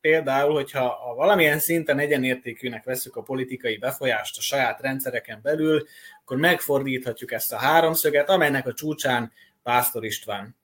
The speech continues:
ö, és a V M S helyezkedik el, hogyha a Magyar Nemzeti Tanácsot egyáltalán lényeges és, és még számító szervnek tartjuk. Úgyhogy, ö, ilyen szempontból,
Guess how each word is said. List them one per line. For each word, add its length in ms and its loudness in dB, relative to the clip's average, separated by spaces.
ö, 460 -4
és 220 -6
a 60 0
V 40 2
M 260 4
S 100 -4
helyezkedik 560 -4
el, 240 -6
hogyha 260 -4
a 40 0
Magyar 300 -2
Nemzeti 440 -8
Tanácsot 720 -6
egyáltalán 720 -2
lényeges 920 0
és, 380 -4
és 180 -10
még 300 -4
számító 800 2
szervnek 640 -2
tartjuk. 440 -6
Úgyhogy, 380 -4
ö, 240 6
ilyen 240 6
szempontból, 800 6